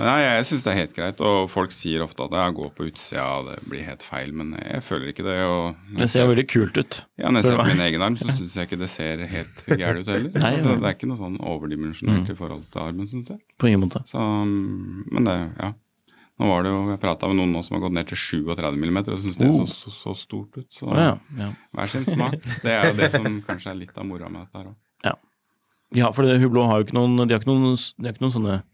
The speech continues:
Speaker 2: sånne, de har ikke så mye sånne dressklokker akkurat. Man kan ikke
Speaker 1: Nei,
Speaker 2: si
Speaker 1: de har
Speaker 2: det.
Speaker 1: jo Classic Fusion-serien,
Speaker 2: Ja,
Speaker 1: da.
Speaker 2: Classic Fusion,
Speaker 1: Den
Speaker 2: men det er jo
Speaker 1: funker greit
Speaker 2: Ja.
Speaker 1: som en, eh, som en dressklokke.
Speaker 2: Ja.
Speaker 1: Eh, men det er klart, eh, de er jo kjent for å være litt sånn big, bold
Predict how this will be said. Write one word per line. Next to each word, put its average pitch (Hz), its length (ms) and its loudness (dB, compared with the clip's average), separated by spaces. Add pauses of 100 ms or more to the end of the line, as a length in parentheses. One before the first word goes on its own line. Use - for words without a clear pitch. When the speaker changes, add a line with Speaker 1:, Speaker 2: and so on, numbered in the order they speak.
(120)
Speaker 2:
sånne, - 320 -10
de - 80 -8
har 110 80 -6
ikke - 80 -14
så 131 80 0
mye 107 140 -2
sånne 107 180 -2
dressklokker 117 640 0
akkurat. 135 360 0 (180)
Man - 160 -6
kan 113 80 -2
ikke 107 40 -4
Speaker 1:
Nei, 117 80 2
Speaker 2:
si 127 60 4
Speaker 1:
de 123 80 6
har 131 80 6
Speaker 2:
det. 139 80 2
Speaker 1:
jo - 80 -8
Classic 104 320 -6
Fusion-serien, 104 560 -4
Speaker 2:
Ja, 113 60 4
Speaker 1:
da. 120 100 4
Speaker 2:
Classic 110 240 0
Fusion, 113 300 0
Speaker 1:
Den 113 100 2
Speaker 2:
men 110 60 4
det 113 100 6
er 110 80 4
jo 107 80 4
Speaker 1:
funker 92 340 -6
greit 76 140 0
Speaker 2:
Ja. 104 140 4
Speaker 1:
som 85 160 -2
en, 82 160 0
eh, 80 240 -4
som 92 140 -6
en 82 60 -4
dressklokke. 80 640 -6 (100)
Speaker 2:
Ja. 123 140 2
Speaker 1:
Eh, 87 380 0
men 87 160 2
det 87 80 2
er 85 100 -6
klart, 80 240 -4
eh, 82 100 -2
de 80 140 -2
er 78 160 -2
jo 117 80 -2
kjent - 480 -6
for - 200 -6
å 80 120 -4
være 69 220 -6
litt - 80 -12
sånn 69 360 -10
big, 71 220 -8
bold 69 400 -10